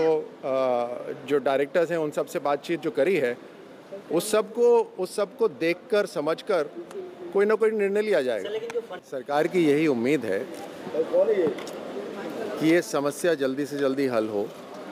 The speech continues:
हम चाहते हैं कि एफ़टीआईआई मजबूत।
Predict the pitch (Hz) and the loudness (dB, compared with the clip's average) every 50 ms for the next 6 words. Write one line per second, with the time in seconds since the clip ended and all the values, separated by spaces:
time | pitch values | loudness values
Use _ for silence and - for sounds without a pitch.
0 | - - - - - - - - - - - - - - - - - - - - | -12 -12 -14 -14 -12 -12 -12 -10 -10 -10 -10 -10 -10 -10 -10 -10 -10 -10 -10 -6
1 | - - 143 170 190 - 165 143 143 151 - 190 180 180 190 196 196 233 214 196 | -2 0 0 2 2 2 0 2 2 0 0 0 2 2 2 0 0 -2 -2 -2
2 | 156 - 135 143 135 - - 190 180 170 143 123 123 131 143 165 185 202 190 170 | 0 0 0 0 0 -2 -2 0 2 2 4 4 4 4 4 4 4 2 2 0
3 | 156 143 131 127 127 143 147 151 | -2 -2 -4 -4 -6 -6 -8 -8